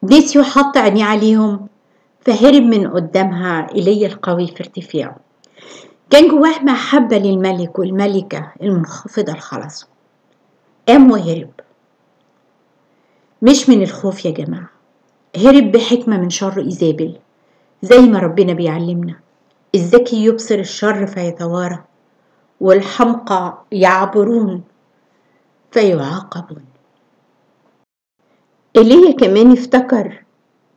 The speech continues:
إنه برد الشعب لربنا خلصت مهمته على الأرض، وهو كإنسان تحت الضعف مثلنا اكتئب من الناس الصعبة دي، وطلب من ربنا ياخده عنده للراحة الأبدية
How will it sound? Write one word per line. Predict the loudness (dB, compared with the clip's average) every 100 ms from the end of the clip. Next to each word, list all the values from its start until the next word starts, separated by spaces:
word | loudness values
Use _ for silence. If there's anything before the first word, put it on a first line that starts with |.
| _
إنه | 6 6
برد | 6 4 4
الشعب | 0 -2 -2 0 0 0
لربنا | 0 -2 0 0 0 -2 0
خلصت | 2 2 0 -2
مهمته | -8 -4 0 0 -2
على | -8 -8
الأرض، | -10 -14 -16 _ _ _ _ _ _ _ _ -2
وهو | 4 6 6
كإنسان | 4 4 2 0 2 2 2
تحت | -6 -8
الضعف | -8 -6 -8 -6
مثلنا | -6 -6 -6 -4 -4 -6
اكتئب | -12 -6 -2 -2 -4 -6
من | -4 -4
الناس | -4 -6 -8
الصعبة | -16 -10 -8 -6 -10
دي، | -14 -18 _ _ _ _ _ 2
وطلب | 4 4 4 4
من | 2 0
ربنا | 0 2 2 2
ياخده | 0 -2 -4 -6
عنده | -4 -4 -4 -4
للراحة | -4 -2 -2 -2 -8
الأبدية | -6 -6 -4 -4 -6 -6 -10